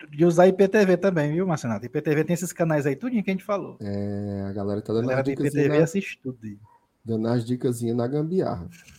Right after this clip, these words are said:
Speaker 2: Ó,
Speaker 1: <laughs>
Speaker 2: a Ângela Farias diz assim: boa noite, bancada. O jogo de amanhã vai passar no Nordeste F C? Vai também.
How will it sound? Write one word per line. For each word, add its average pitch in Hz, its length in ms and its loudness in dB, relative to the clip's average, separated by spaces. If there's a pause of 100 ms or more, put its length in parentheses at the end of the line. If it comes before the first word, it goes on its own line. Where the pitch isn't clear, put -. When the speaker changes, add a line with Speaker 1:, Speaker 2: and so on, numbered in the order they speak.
Speaker 2:
Ó, 180 240 8
Speaker 1:
<laughs> - 1800 -12
Speaker 2:
a 151 120 2
Ângela 202 340 6
Farias 160 420 2
diz 151 120 -6
assim: 123 260 -4
boa 143 140 0
noite, 175 180 0
bancada. 147 400 -2
O 131 40 0
jogo 165 200 0
de 180 60 0
amanhã 147 320 2
vai 147 200 0
passar 151 300 0
no 131 80 -2
Nordeste 123 360 0
F - 100 -10
C? 151 320 0
Vai 131 260 0
também. 127 420 -4